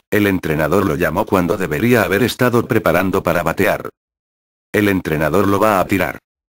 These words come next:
Noah susurró. Levanté una ceja. ¿Tirar cómo? Mire el bullpen. Troy y Ryan están calentando. El entrenador probablemente pondrá un bateador emergente para James. Luego,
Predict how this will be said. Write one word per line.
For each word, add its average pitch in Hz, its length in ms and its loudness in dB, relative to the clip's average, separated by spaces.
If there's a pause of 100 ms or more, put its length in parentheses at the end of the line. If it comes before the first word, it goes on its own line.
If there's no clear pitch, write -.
(140)
Noah 82 240 -2
susurró. - 440 -4 (480)
Levanté 95 520 0
una 135 220 0
ceja. - 360 -4 (520)
¿Tirar 107 380 0
cómo? 131 380 4 (580)
Mire 107 300 2
el 92 100 0
bullpen. 113 460 -6 (480)
Troy 101 320 2
y 110 60 -2
Ryan 107 320 0
están 113 360 -2
calentando. 73 640 -2 (460)
El 104 160 2
entrenador 85 640 0
probablemente 104 760 2
pondrá 87 360 -2
un 113 100 -6
bateador 98 500 0
emergente 101 540 0
para 85 200 0
James. - 440 -6 (480)
Luego, 95 400 -2